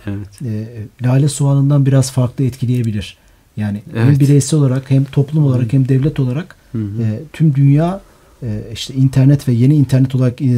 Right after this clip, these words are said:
Speaker 2: nitelendirilen blockchain ile beraber farklı bir şeye gidiyor. E,
Speaker 1: Hı hı.
Speaker 2: ben onu görüyorum. Hepimiz de kullanıyoruz zaten cebimizde.
Speaker 1: Evet, evet.
Speaker 2: O yüzden, e,
Speaker 1: Yani
Speaker 2: sanki lale soğanından farklı olacak etkisi gibi.
Speaker 1: Kesinlikle öyle olacak.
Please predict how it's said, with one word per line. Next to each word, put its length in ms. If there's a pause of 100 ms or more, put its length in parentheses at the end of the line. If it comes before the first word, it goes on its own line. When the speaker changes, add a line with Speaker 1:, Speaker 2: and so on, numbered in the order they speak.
(180)
Speaker 2:
nitelendirilen 680
blockchain 500
ile 140
beraber 440 (360)
farklı 340
bir 60
şeye 240
gidiyor. 400 (380)
E, 40
Speaker 1:
Hı 40
hı. 40 (1200)
Speaker 2:
ben 120
onu 180
görüyorum. 480 (180)
Hepimiz 360
de 40
kullanıyoruz 560
zaten 320
cebimizde. 480
Speaker 1:
Evet, 140
evet. 100 (380)
Speaker 2:
O 40
yüzden, 320 (960)
e, 40 (260)
Speaker 1:
Yani 200
Speaker 2:
sanki 120
lale 240
soğanından 440
farklı 360
olacak 360
etkisi 320
gibi. 220
Speaker 1:
Kesinlikle 460
öyle 200
olacak. 340